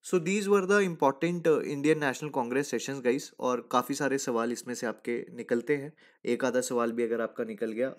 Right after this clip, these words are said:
और ढाई नंबर बन गए, तो हम समझेंगे कि ये वीडियो बनाने का जो मोटिव था, वो फुलफिल हुआ। ओके, चलिए, so see you guys and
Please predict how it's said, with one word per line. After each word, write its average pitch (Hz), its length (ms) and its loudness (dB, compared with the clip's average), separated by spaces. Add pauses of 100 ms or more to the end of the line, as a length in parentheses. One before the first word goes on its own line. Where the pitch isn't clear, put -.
और 104 160 -2
ढाई 104 220 -2
नंबर 110 280 -2
बन 98 200 -4
गए, 117 160 0 (180)
तो 113 80 -2
हम 104 120 -4
समझेंगे 107 460 -4
कि 113 140 -8
ये 107 80 0
वीडियो 104 380 -2
बनाने 98 340 -6
का 101 140 -4
जो 101 240 -4 (340)
मोटिव 104 400 -2
था, 101 60 -2
वो 117 260 -6 (180)
फुलफिल 113 320 -4 (100)
हुआ। - 100 -6 (280)
ओके, 185 140 -4 (440)
चलिए, 117 220 0 (240)
so - 80 -10
see 160 180 -2
you 185 140 0
guys 196 180 -2 (340)
and 120 260 -4